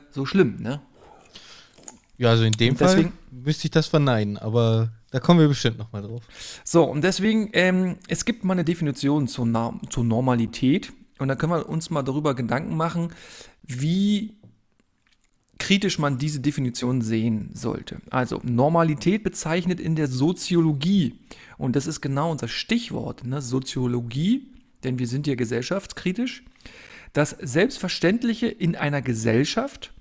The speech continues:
Speaker 1: das nicht mehr erklärt und über das nicht mehr entschieden werden muss. Dieses Selbstverständliche betrifft soziale Normen und konkrete Verhaltensweisen von Menschen. Es wird durch Erziehung und Sozial-,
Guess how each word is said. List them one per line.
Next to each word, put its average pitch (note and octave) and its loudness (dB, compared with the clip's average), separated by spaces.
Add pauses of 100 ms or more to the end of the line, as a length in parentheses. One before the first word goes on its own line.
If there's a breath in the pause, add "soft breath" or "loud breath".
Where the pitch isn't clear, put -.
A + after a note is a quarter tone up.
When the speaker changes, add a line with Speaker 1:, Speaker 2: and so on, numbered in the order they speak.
(220)
Speaker 1:
das C#3 0
nicht A#3 6
mehr A3 4
erklärt D3+ -2
und D3+ -4
über D3+ 0
das C3+ -4
nicht D#3+ 2
mehr E3 0
entschieden F#3+ 2
werden G2+ -4
muss. - -12 (600)
Dieses A3 4
Selbstverständliche F3+ 0
betrifft E3 -4
soziale C#3+ -2
Normen D3+ 0 (380 loud breath)
und D3+ -4
konkrete E3+ -2
Verhaltensweisen D3 -2
von C3+ -2
Menschen. C3 -4 (340)
Es - -6
wird F3 2
durch D3+ -2
Erziehung B3 2 (400 loud breath)
und C#3+ -2 (100)
Sozial-, D3+ 0